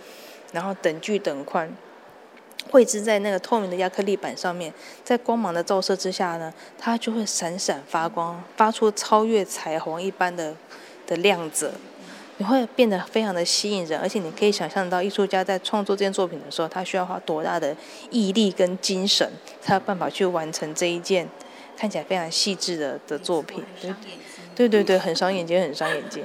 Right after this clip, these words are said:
Speaker 1: <laughs> 嗯，那在旁边呢的话，就是一位金鱼绘师啊。有些台湾观众可能有在网络上看，看过他的作品。他的作品呢，没有任何一只金鱼受到伤害。<laughs> 对，他的作品就像是在一个像脸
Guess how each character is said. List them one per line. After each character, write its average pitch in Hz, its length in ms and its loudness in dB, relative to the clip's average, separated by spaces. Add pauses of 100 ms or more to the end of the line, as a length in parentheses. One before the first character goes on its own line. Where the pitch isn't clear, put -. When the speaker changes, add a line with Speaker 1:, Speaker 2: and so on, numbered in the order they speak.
(160)
Speaker 1:
<laughs> - 160 -18
嗯， 160 100 -12 (460)
那 247 180 4 (240)
在 269 160 8
旁 214 300 2
边 269 160 4
呢 226 160 4
的 202 80 2
话， 208 240 0
就 202 160 0
是 208 160 -2
一 190 100 4
位 185 220 4
金 214 360 0
鱼 160 120 0
绘 165 320 2
师 - 240 -2
啊。 160 160 -4
有 165 100 -2
些 226 160 6
台 196 160 4
湾 208 140 4
观 214 160 0
众 202 120 0
可 160 120 -8
能 143 160 -4
有 151 120 -2
在 175 120 0
网 165 140 -2
络 180 60 -6
上 185 80 -6
看， 185 120 -6 (140)
看 180 100 -6
过 170 100 -6
他 165 80 -4
的 160 140 -4
作 165 180 -4
品。 156 180 -10 (540)
他 247 120 6
的 254 120 6
作 240 160 4
品 180 180 -2
呢， 160 220 2
没 196 140 2
有 208 120 8
任 202 160 4
何 185 100 4
一 175 60 6
只 185 100 0
金 185 220 0
鱼 156 80 -2
受 160 160 0
到 156 160 0
伤 151 220 -6
害。 165 200 -2 (220)
<laughs> 196 240 -16
对， 185 100 -8 (400)
他 262 160 2
的 247 80 0
作 226 140 0
品 156 240 -4
就 214 100 0
像 233 220 2
是 220 200 4
在 226 220 2
一 196 120 0
个 175 360 2
像 185 300 -2
脸 156 180 -2